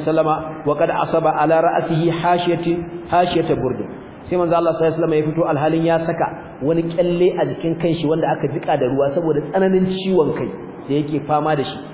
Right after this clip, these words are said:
Sai aka jika wani kyalle da ruwa haka kaman tawul, sai ya kulla a jikin kanshi. Yana dan samun sauki na wannan ciwon kan. Fa sa'ida al-minbara, sai ya hau minbari. Wa lam yas'adhu ba'da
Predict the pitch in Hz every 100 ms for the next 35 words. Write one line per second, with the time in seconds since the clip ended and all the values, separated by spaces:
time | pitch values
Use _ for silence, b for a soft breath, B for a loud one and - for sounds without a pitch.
0 | - 151 160 156 - 160 156 160 156 160
1 | 165 160 143 135 151 160 160 160 156 139
2 | - - 135 143 147 - 165 151 - 151
3 | 160 160 185 175 160 127 123 - 143 143
4 | 147 135 - - - 160 160 151 156 165
5 | 151 131 - 185 185 185 170 165 135 135
6 | - 139 110 - - - B B B -
7 | 165 165 165 156 147 139 160 156 143 123
8 | - - - 160 165 160 160 175 147 117
9 | - - - - - 131 143 156 147 -
10 | - 151 139 110 - - 151